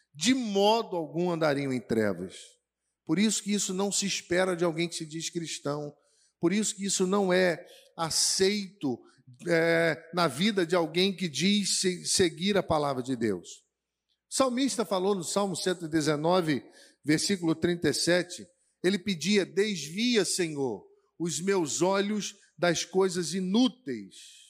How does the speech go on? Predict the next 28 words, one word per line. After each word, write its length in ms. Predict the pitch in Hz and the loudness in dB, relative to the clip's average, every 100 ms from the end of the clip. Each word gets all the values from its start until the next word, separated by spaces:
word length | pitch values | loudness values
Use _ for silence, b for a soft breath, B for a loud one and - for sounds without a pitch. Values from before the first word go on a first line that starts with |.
| _ _ _ _ _ - | _ _ _ _ _ -4
e 80 | |
me 160 | 180 202 | 2 2
faz 540 | - 190 202 214 220 | 2 2 4 4 2
viver 760 | 175 208 143 131 170 196 196 - | 0 -4 -2 2 4 4 2 -4
nos 260 | 180 180 - | -4 -4 0
caminhos 600 | 175 147 156 190 190 - | -2 0 0 2 0 0
que 80 | |
o 60 | 175 | -2
Senhor 300 | - 170 185 | 0 2 2
traçou 400 | 170 139 - 143 | 2 0 0 -2
para 180 | 135 113 | 0 -2
mim." 220 | 107 90 - _ _ _ _ _ _ _ _ | -4 -12 -20 _ _ _ _ _ _ _ _
Salomão 840 | - - 247 254 196 196 254 247 165 | -6 0 2 2 2 2 2 0 -2
vai 180 | 160 190 | 0 0
falar-nos 840 | - 185 160 196 208 165 117 - - b b _ | 0 0 2 0 0 -2 -6 -10 -16 b b _
dessa 360 | 143 196 190 202 | 2 2 2 0
necessidade 680 | 190 208 185 175 165 180 | 0 0 0 0 0 2
de 60 | 165 | 2
abrir 300 | 156 170 175 | 0 2 2
os 200 | 135 110 | 2 2
olhos 460 | 180 214 160 120 - B B _ | 2 4 0 -4 -12 B B _
para 140 | 190 | 2
olharmos 600 | 208 180 180 208 196 190 | 2 4 4 4 2 -2
para 260 | - 185 175 | 0 2 2
frente. 480 | - 160 180 175 - | 0 0 0 0 -4
Provérbios 640 | - 175 143 208 185 165 | -2 0 2 2 2 0
capítulo 560 | 190 170 208 196 190 165 | 0 0 0 0 0 0
quatro, 580 | - 190 190 202 196 | 2 2 2 2 0